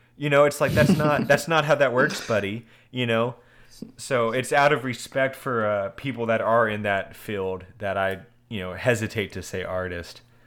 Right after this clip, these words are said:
Speaker 2: Yeah.
Speaker 1: My, uh,
Speaker 2: And then you
Speaker 1: Instagram
Speaker 2: mentioned
Speaker 1: bio right now for my woodworking page is actually "Imagine Bob the Builder with less talent." And that's about how I feel about that. <laughs>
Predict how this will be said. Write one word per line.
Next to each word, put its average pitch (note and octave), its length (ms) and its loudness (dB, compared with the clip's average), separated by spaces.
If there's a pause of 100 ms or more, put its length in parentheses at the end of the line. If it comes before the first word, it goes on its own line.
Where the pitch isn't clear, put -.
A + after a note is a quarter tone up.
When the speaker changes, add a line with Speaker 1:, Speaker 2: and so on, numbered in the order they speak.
(520)
Speaker 2:
Yeah. A2 280 2 (540)
Speaker 1:
My, A2+ 220 -4
uh, G#2+ 60 0
Speaker 2:
And C#3 100 4
then D3 140 4
you C3 80 6
Speaker 1:
Instagram B2 60 4
Speaker 2:
mentioned B2 300 4
Speaker 1:
bio G#2+ 320 4
right G#2 220 -2
now G#2 180 0
for - 140 -12
my G2+ 100 -4
woodworking A2 440 -6
page G2 220 -8
is F#2 100 -12
actually G#2 360 -4
"Imagine A2 480 -2
Bob A2 300 0
the A2+ 60 -4
Builder G#2+ 340 -2
with F#2+ 180 -8
less G2 200 -4
talent." F2+ 440 -10 (540)
And G2 160 -8 (100)
that's A#2 200 -2
about - 200 2
how G#2 80 0
I F#2 80 -2
feel G2+ 220 0
about F#2 220 -2
that. G#2 300 -6 (1600)
<laughs> - 180 -2